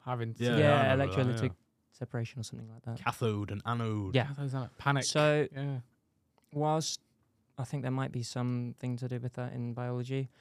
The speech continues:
Speaker 3: the, the electrodes I'm talking about just rest on the top of your skin. They work by induction as well. Um, the way that they work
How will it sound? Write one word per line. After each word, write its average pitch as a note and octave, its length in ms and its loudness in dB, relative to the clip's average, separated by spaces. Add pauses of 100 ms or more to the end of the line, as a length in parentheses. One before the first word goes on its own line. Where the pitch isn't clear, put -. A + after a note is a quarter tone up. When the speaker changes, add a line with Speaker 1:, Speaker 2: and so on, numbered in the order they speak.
(240)
Speaker 3:
the, B2+ 160 -2 (260)
the C#3 120 0
electrodes D#3 380 -2
I'm C3 140 0
talking A#2+ 260 -4
about A#2 260 -4 (180)
just - 300 -14
rest C#3 240 -4
on C3 120 2
the B2 60 0
top A#2+ 160 -2
of A2+ 80 -10
your A2 80 -4
skin. G#2 340 -6 (120)
They B2+ 80 0
work C#3+ 320 0
by B2+ 240 0
induction A#2+ 600 -4
as A2+ 120 -6
well. A2+ 320 -6 (520)
Um, A#2+ 340 2
the C3 100 -6
way E3 160 0
that C#3+ 120 -4
they A#2 120 -2
work A#2+ 300 -6